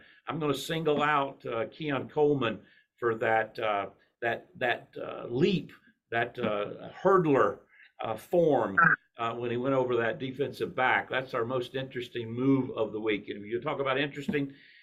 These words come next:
you ought to look up Prime Meridian Bank. They've got three locations: Tallahassee, Lakeland, and then down in Crawfordville. You can reach them direct at eight five oh, nine oh seven,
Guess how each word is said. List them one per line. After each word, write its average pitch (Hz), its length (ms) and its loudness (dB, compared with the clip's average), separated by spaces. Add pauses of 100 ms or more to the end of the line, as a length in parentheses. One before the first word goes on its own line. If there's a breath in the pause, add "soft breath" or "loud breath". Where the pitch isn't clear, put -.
(140 loud breath)
you 147 80 -2
ought 147 60 -2
to 147 60 0
look 143 180 0
up 127 200 -2
Prime 131 240 -6
Meridian 117 360 -4
Bank. 110 340 -2
They've 107 160 -12
got - 180 -8
three 143 180 -4
locations: 135 640 -2
Tallahassee, 131 720 -4
Lakeland, 123 480 -2 (440 soft breath)
and 110 100 -12
then 117 140 -4
down 127 220 0
in 107 80 -8
Crawfordville. 139 760 0
You 123 100 -4
can 120 160 -10
reach 135 300 -4
them 120 220 -6
direct 135 520 -2
at 113 160 -4
eight 127 220 -6
five 127 240 -6
oh, 131 340 -2
nine 127 260 -4
oh 123 120 -4
seven, 127 500 -6